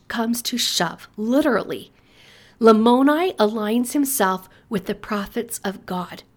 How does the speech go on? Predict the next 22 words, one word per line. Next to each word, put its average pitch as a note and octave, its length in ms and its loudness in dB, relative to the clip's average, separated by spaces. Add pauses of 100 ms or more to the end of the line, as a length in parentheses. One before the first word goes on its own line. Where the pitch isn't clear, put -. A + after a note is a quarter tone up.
(320)
the A#3 140 0
true - 280 0
God, G#3 360 0 (600)
not A3 280 4
the F4+ 40 2
Great B3 300 -2
Spirit C4 460 0
any-, F#3 240 -2 (100)
anymore. G3 540 -4 (320)
Did G#3 180 0
you A3 60 2
notice G3+ 340 0
that? - 380 -6 (720)
Whenever C#4+ 480 4
we G#4 120 6
see G4+ 260 4
Jesus C#4 680 0
enter A3 400 -2 (260)
back A3+ 400 2
into A3 680 2 (360)
a G3+ 180 6
society, C#4 880 2